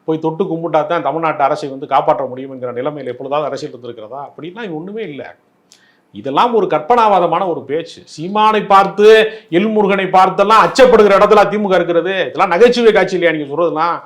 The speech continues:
அவர்கள்லாம் வந்து டெபாசிட் போயிருவாங்க, இல்லாட்டினா குறைந்தபட்ச வாக்கு வங்கி பெ-, பெறுறோங்கிற பேர்ல பர்சன்டேஜ் தான் சொல்றாங்க. அவர்களால் வெற்றி பெறவே முடியல. ஒரே ஒரு நாடாளுமன்ற தொகுதியை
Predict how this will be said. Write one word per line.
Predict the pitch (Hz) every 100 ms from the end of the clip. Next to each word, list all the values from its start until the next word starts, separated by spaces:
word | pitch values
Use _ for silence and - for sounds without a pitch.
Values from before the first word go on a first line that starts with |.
| _ _ _
அவர்கள்லாம் | 135 185 220 220 247 254
வந்து | 233 254
டெபாசிட் | 196 214 262 254 262 202
போயிருவாங்க, | 220 226 220 269
இல்லாட்டினா | 254 240 240 269 294 - - - 202
குறைந்தபட்ச | 233 254 247 240 254
வாக்கு | 226 233 240
வங்கி | 233 226
பெ-, | 214 220
பெறுறோங்கிற | 220 220 233 226 202
பேர்ல | 208 233 247
பர்சன்டேஜ் | 220 208 254 240 233
தான் | 233
சொல்றாங்க. | 226 220 202 170
அவர்களால் | 214 247 262 240
வெற்றி | 247 302
பெறவே | 302 311
முடியல. | 254 240 208 131
ஒரே | 156 180
ஒரு | 254 240 208
நாடாளுமன்ற | 202 220 220 202 190 190
தொகுதியை | 180 175 185